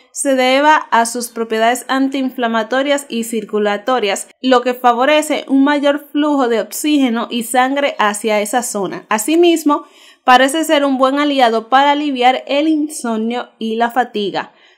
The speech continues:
Nota: se advierte que el consumo de ajo y cebolla crudas parece actuar como un desencadenante de la migraña en algunas personas, así que hay que tenerlo en cuenta. Vamos también a darte un dato curioso.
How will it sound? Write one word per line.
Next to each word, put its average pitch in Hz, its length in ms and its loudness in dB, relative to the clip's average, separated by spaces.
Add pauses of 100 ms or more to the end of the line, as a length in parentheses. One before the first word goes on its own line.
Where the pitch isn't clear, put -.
(140)
Nota: 240 680 0
se - 260 0
advierte 214 640 -2
que 285 80 -6
el 262 80 -4
consumo 254 460 -4
de 277 180 -2
ajo 233 320 2
y 226 60 -4
cebolla 226 560 -4
crudas 262 560 -2 (280)
parece 247 380 2
actuar 285 420 0
como 226 320 -4
un 262 160 -2
desencadenante 240 1160 -2
de 226 80 0
la 233 100 2
migraña 254 560 -2 (160)
en 302 320 -2
algunas 214 480 -4
personas, 262 560 -6
así 220 240 -6
que 233 160 -6
hay 226 140 -2
que 233 100 -6
tenerlo 214 560 -4
en 202 200 -8
cuenta. 180 500 -6 (340)
Vamos 330 360 4
también 302 320 2
a 320 60 2
darte 269 380 4
un 214 160 -6
dato 190 240 -2
curioso. 277 540 -4